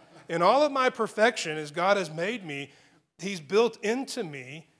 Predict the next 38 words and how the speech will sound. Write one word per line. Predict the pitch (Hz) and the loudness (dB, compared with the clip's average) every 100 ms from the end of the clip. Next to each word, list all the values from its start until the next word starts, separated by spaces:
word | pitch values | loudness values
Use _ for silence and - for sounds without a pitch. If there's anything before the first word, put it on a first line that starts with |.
| _ _ | _ _
this | 143 180 185 - | -8 -6 -4 -6
need | 160 165 240 202 156 | -6 -6 -6 -8 -10
to | 185 | -12
be | 165 165 | -12 -14
part | - 151 143 | -6 -6 -6
of | 147 | -8
a | 175 | -12
group. | 175 240 - _ _ _ _ _ _ _ _ _ _ | -12 -14 -16 _ _ _ _ _ _ _ _ _ _
For | 254 | 0
this | 247 285 - | 2 0 0
reason, | 262 302 143 120 _ _ | -2 -2 -4 -14 _ _
so | - 214 | -6 -2
that | 220 | 4
I | 226 | 6
can | 226 226 | 6 0
receive | 214 220 - 254 285 277 | -2 0 2 2 0 -6
from | - 202 208 | -8 -8 -4
others, | 233 240 156 | -4 -4 -6
so | - | -6
that | 202 220 | -4 -4
I | |
can | 220 233 170 | -4 -6 -8
give | 202 277 208 | -6 -6 -6
to | - | -6
others, | 185 165 151 | -6 -6 -8
because | 127 180 202 180 | -10 -10 -8 -6
there's | 202 180 | -6 -6
more | 170 202 262 277 | -6 -6 -4 -6
to | 214 | -8
this | 196 190 | -8 -6
life | 196 208 240 | -4 -4 -4
and | 220 175 | -8 -8
more | 190 | -6
to | 226 240 | -8 -8
this | 233 - | -10 -10
world | 170 190 190 | -8 -8 -8
than | 202 | -12
just | 143 160 170 | -10 -10 -10